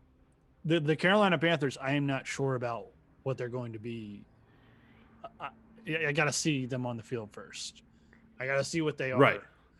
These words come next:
Speaker 2: Well, no, I, I only know you said you thought Zach Wilson would end up being a bust, so I'm like,
Speaker 1: Yes.
Speaker 2: I, I, I,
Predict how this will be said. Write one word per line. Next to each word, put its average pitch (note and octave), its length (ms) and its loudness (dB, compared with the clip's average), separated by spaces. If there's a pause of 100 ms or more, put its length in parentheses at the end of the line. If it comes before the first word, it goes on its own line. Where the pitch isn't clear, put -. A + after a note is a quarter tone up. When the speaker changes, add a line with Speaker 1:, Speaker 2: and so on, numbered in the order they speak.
(280)
Speaker 2:
Well, F3 140 10
no, E3+ 260 8
I, C3+ 140 0
I C#3 140 8
only E3+ 160 6
know D3 60 8
you C#3 140 6
said C3+ 220 4
you B2+ 80 4
thought B2+ 220 4
Zach A#2 240 0
Wilson A#2 260 0
would G#2 100 -2
end G#2+ 120 -4
up F#2 80 -4
being G2 200 -6
a E2+ 60 -10
bust, A2+ 400 0
so - 160 -4
I'm G2+ 180 -2
like, G2 300 -4
Speaker 1:
Yes. - 640 -2
Speaker 2:
I, D#3 100 8
I, C3+ 140 4
I, C3 260 6